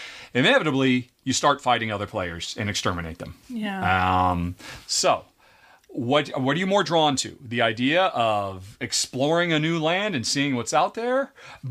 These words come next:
Speaker 1: building up a, uh, a thriving society, or running that society and taking it to the next level and making everything nice and efficient?
Speaker 2: I guess probably I am the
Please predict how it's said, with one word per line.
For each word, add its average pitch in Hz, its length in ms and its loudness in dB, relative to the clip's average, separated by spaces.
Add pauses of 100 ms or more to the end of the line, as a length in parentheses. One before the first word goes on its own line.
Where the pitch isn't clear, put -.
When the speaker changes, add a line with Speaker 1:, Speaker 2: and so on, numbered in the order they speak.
(140)
Speaker 1:
building 196 720 4
up 196 280 2 (480)
a, 156 440 6
uh, 131 320 6
a 110 120 0
thriving 190 760 0
society, 240 760 0 (340)
or 165 640 2 (420)
running 143 540 2
that 104 360 -4
society 117 720 2
and 107 240 -6
taking 165 400 2
it 113 240 -2
to 131 140 -2
the 117 60 -2
next 120 300 -2
level 117 440 4
and 101 160 -4
making 120 280 -2
everything 117 360 -2
nice 104 240 -2
and 107 60 -4
efficient? - 340 -8 (760)
Speaker 2:
I 240 140 2
guess 233 240 0
probably 190 480 -2
I 190 80 0
am 185 240 -2
the 180 220 -6